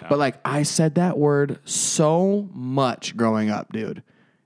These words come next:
Speaker 2: in no context of homosexuality of any sort.
Speaker 1: Same, same.
Speaker 2: But, like, I had, like, you know, I really, really, um, have to make, like, I have to, I feel like it's almost like a tick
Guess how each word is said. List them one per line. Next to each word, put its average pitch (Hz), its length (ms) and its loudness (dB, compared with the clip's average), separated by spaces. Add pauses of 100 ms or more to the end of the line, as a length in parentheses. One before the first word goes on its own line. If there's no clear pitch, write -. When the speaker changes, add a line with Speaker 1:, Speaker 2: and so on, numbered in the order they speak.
(120)
Speaker 2:
in 185 340 2
no 156 340 2
context 120 520 0
of 110 80 -2
homosexuality 107 920 -4 (360)
of 135 140 2
any 170 160 0
sort. 151 220 4
Speaker 1:
Same, 87 480 -4 (100)
same. 85 320 -6
Speaker 2:
But, 160 160 2
like, 160 240 2
I 160 200 2
had, 190 280 2
like, 143 340 0
you 156 180 0
know, 117 280 2 (420)
I 165 140 4
really, 139 760 4
really, 120 580 2 (240)
um, 110 520 0
have 123 420 -2 (200)
to 117 200 0 (140)
make, 120 380 0 (120)
like, 117 160 -4
I 131 80 -2
have 151 220 0
to, 113 280 0
I 104 60 -6
feel 160 160 -2
like 147 100 -4
it's - 200 -8 (1000)
almost 156 200 -2
like 143 100 -2
a 107 60 -4 (100)
tick - 460 -2